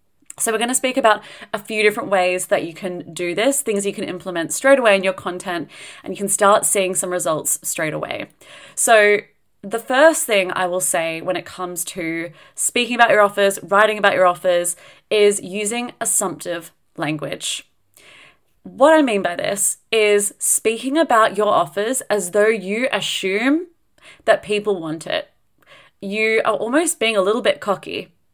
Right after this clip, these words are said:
And this works so well when you are writing any kind of sales copy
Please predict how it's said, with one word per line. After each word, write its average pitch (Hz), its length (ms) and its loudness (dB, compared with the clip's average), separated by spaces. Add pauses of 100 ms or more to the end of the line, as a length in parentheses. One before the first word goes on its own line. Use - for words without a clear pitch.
(180)
And 214 320 4
this 226 300 -2
works 240 300 0
so 202 460 4
well 175 600 0 (260)
when 185 420 0
you 185 120 0
are 175 80 4
writing 170 400 -2
any 175 180 -4
kind 196 220 -6
of 196 80 -8
sales 170 260 -4
copy 180 500 -10